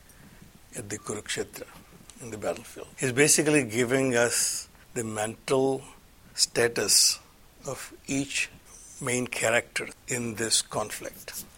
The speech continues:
So we've seen Dhritarashtra first, then we have seen Duryodhan, then we have seen Arjun. And then we have also seen that Arjun told Krishna that, "Take my chariot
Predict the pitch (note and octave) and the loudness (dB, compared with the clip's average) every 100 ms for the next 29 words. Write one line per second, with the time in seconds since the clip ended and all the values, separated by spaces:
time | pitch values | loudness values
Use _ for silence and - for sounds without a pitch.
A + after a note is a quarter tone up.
0 | - - A2 G#2+ A#2+ G#2 G2+ G2+ B2 B2+ | -18 -10 -6 -6 -6 -8 -6 -2 2 4
1 | B2 - A#2+ - A#2+ A2+ G#2 - - - | 2 0 -2 0 0 2 0 0 -6 -14
2 | - - - - - - A2+ A2 G#2 G#2+ | -18 -16 -16 -18 -20 -14 -10 -8 -6 -6
3 | G#2 - A2 A2 G#2 G#2+ G#2+ A#2+ A#2+ G2 | -4 -4 -6 -10 -8 -6 0 0 0 -2
4 | G#2+ G#2+ - - - - - - A2+ A2+ | -8 -10 -14 -18 -20 -20 -20 -14 -12 -10
5 | A2 - B2 - A#2+ G#2+ G#2+ F#2+ - - | -6 -6 -6 -6 -6 -4 -6 -8 -14 -20
6 | - - - - - C3 A2+ C3 C3+ C3 | -20 -20 -20 -20 -10 -6 2 4 6 6
7 | B2+ B2+ B2+ C3+ A2+ C3 A#2 A2+ A2+ A2 | 10 8 8 2 0 0 0 0 0 -2
8 | A#2 A#2 - A#2+ A#2 A#2 A2 - - C#3+ | -2 -6 -4 -2 0 0 -4 -10 0 2
9 | - - G#2 F#2+ A2+ - - - - - | 2 -2 -6 -8 -10 -14 -20 -20 -20 -20
10 | - - - - - A#2+ - - - C3 | -20 -18 -16 -20 -12 -10 -10 -6 -2 0
11 | C#3 - B2+ B2 - - A2+ A2 A2 - | 0 -4 -4 -4 -4 0 2 2 0 -4
12 | - | -10